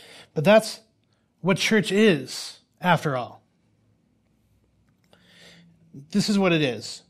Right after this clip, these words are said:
This is a place, a community where we work this stuff out together.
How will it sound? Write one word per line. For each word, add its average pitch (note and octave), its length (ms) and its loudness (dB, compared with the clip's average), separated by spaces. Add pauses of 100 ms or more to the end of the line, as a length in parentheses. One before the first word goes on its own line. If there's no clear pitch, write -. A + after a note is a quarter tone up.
(140)
This F3 180 -2
is G#3+ 100 0
a G#3+ 60 2
place, F#3+ 520 -2 (640)
a E3 80 -6
community E3+ 840 2 (240)
where E3 160 -2
we G3 120 4
work G#3+ 280 4
this G3+ 160 2
stuff F3+ 240 0
out D#3 280 -4
together. C#3+ 540 -2